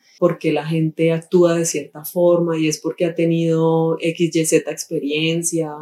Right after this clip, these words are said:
Creo que uno aprende como a entender de, de dónde vienen, como a ponerse en sus zapatos. Y ya estamos hablando de una persona madura que es así, así, así, y pues yo veré hasta dónde llego, hasta dónde estoy dispuesta a ceder o aguantarme,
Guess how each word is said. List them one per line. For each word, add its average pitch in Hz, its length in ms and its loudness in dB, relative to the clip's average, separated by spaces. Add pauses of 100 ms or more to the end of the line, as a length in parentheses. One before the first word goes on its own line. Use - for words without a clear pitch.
(180)
Creo 175 220 0
que 185 60 -2
uno 165 280 2
aprende 156 800 -4
como 160 180 -8
a 151 40 -6
entender 147 460 -6
de, 165 220 0
de 170 180 4
dónde 151 260 2
vienen, 147 560 0 (320)
como 165 160 -2
a 165 80 -4
ponerse 156 360 -4
en 156 80 -6
sus 170 160 -12
zapatos. 156 520 -6
Y 196 120 0
ya 175 140 2
estamos 165 340 -4
hablando 165 480 -2
de 185 140 0
una 156 240 -4
persona 160 420 -4
madura 180 800 -2
que 151 800 2
es 143 200 -6
así, 170 360 0
así, 170 260 2
así, 214 340 4
y 185 180 2
pues 165 180 2
yo 151 140 0
veré 170 440 4
hasta 180 240 -6
dónde 151 640 -4
llego, 147 460 4
hasta 139 220 -8
dónde 143 400 -2
estoy 160 260 -4
dispuesta 170 640 -2
a 165 180 -2
ceder 147 460 0
o 175 100 2
aguantarme, 156 960 0